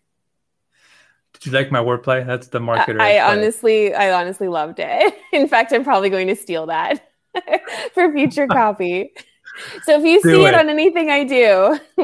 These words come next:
Speaker 2: <laughs> please, please just let me use it. <laughs>
Speaker 1: You, you can use it. It's not trademarked or anything. But anyway.
Speaker 2: Amazing.
Speaker 1: Uh, so tell us about the halo effect. Why? Wh-, what is it? Why is it important? And, and what should people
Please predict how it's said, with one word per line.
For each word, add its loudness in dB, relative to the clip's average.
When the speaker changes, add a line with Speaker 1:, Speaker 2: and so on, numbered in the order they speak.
Speaker 2:
<laughs> -20
please, -6
please -8
just -8
let -2
me -6
use -10
it. -4
<laughs> -6
Speaker 1:
You, -6
you 0
can -4
use -2
it. -4
It's -10
not -2
trademarked -6
or -6
anything. -14
But -4
anyway. 0
Speaker 2:
Amazing. -2
Speaker 1:
Uh, 2
so 2
tell 2
us 2
about 0
the -6
halo -4
effect. -12
Why? -4
Wh-, -16
what -2
is -4
it? -2
Why 0
is -4
it -4
important? -8
And, -16
and -16
what -14
should -20
people -12